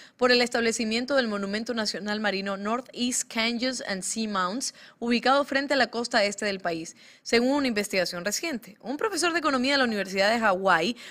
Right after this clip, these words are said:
concluyó esto en un artículo publicado el mes pasado en la revista Nature.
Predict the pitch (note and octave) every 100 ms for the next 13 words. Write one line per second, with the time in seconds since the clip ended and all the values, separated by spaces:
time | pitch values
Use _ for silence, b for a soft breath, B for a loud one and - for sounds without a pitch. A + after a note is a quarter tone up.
0 | B C4+ B3 B3+ B3+ C#4+ F4 F4 D4 C#4+
1 | C4+ B3+ B3 B3 A#3+ C#4+ B3+ G#3 F#3+ F#3+
2 | G3+ F#3 F#3+ A#3+ G#3 F#3 G#3 G#3 F#3 E3+
3 | - F#3+ F3+ D#3+ C#3 - F2+